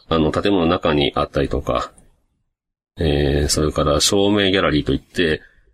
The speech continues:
中二階みたいなものが建物の中にあるんですけど、吹き抜けの部分に飛び出した中二階が全面ガラス張りで、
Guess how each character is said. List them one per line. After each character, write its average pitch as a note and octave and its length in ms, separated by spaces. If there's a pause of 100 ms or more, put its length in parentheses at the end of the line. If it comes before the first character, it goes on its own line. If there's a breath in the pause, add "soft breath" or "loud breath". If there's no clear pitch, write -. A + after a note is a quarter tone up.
(180)
中 D3 220
二 D3+ 140
階 G#2 160
み E2+ 80
た D#2+ 60
い - 20
な D2+ 60
も C#2+ 100
の C2 60
が C#2+ 120
建 F#2 140
物 F#2+ 140
の E2 40
中 D#2 200
に D2 60
あ D2+ 60
る D#2 80
ん - 20
で C2+ 80
す - 100
け D2+ 100
ど、 D#2 100
吹 - 220
き A#2 40
抜 A#2 100
け A#2 120
の A#2 120
部 A#2+ 80
分 F#2 200
に D2+ 180
飛 F2+ 160
び F#2 80
出 F2+ 120
し - 140
た F2+ 380
中 F#2 280
二 F#2 140
階 D#2 280
が F#2 240
全 E2+ 240
面 E2+ 140
ガ E2+ 100
ラ E2 80
ス E2+ 120
張 D#2+ 120
り D2+ 120
で、 F2 280